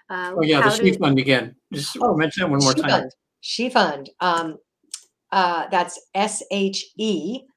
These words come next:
Speaker 3: like Safe House Education, Fund, sh-, She Fund, F U N D. Um, and that is how you can save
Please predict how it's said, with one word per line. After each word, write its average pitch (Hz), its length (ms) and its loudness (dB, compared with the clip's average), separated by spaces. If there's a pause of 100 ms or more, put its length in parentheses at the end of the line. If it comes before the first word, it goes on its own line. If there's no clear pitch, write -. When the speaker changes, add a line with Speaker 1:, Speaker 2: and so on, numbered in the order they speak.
Speaker 3:
like 170 280 -2 (160)
Safe 202 600 -2 (140)
House 175 580 -2 (200)
Education, 180 760 -4 (460)
Fund, 190 680 -2 (160)
sh-, - 220 -18
She 220 400 -6
Fund, 175 640 -2 (240)
F 180 160 -8
U 196 100 0
N 196 140 2
D. 165 360 -4 (480)
Um, 160 440 -2
and 180 260 -2
that 175 220 0
is 180 340 -2
how 185 140 -2
you 196 180 -6
can 208 260 -8 (200)
save 220 360 -6